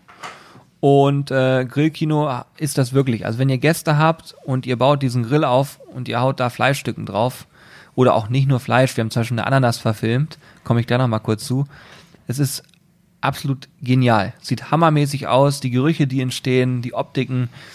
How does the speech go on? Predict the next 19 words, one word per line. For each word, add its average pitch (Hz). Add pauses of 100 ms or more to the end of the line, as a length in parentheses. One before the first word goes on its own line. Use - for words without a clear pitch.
(180)
Also 131
ich 143
finde, 170
von 139
dem, 127
vom, 120
vom 113
Bildmaterial 139
war 123
es 123
eins 131
unserer 123
schönsten 143
Videos, 120
die 110
wir 110
bisher 104
gemacht 104
haben. -